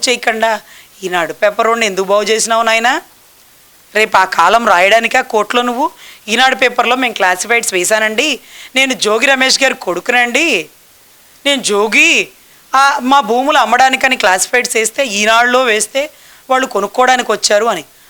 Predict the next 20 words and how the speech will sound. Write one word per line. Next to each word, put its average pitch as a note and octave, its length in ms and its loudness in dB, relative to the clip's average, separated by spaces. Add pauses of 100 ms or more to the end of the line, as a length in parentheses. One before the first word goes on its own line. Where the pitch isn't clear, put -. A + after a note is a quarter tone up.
(140)
అంటే A3+ 120 0
ఈనాడులో B3 640 2
క్లాసిఫైడ్స్ A#3 720 0
వేసిన A3+ 300 -2
ప్రతి B3 460 -2
సర్వే G#3 360 0
నెంబర్ల A3 380 0
మీద G3+ 460 0 (480)
కోర్టు G#3+ 320 -2
ఎలిగేషన్ A#3 480 0
లేనట్ట? F#3+ 360 0 (1200)
అంటే B3+ 600 2 (300)
మీరు C#4 180 0
మసిపూసి B3+ 580 -2
మారేడాకు B3 640 2
చేయడానికి A3+ 540 0 (460)
మధ్యలో A3+ 360 0
ఈనాడు A#3 400 2
పేపర్ని A#3 400 0
వాడారనుకుంటున్నారా? A3 1000 0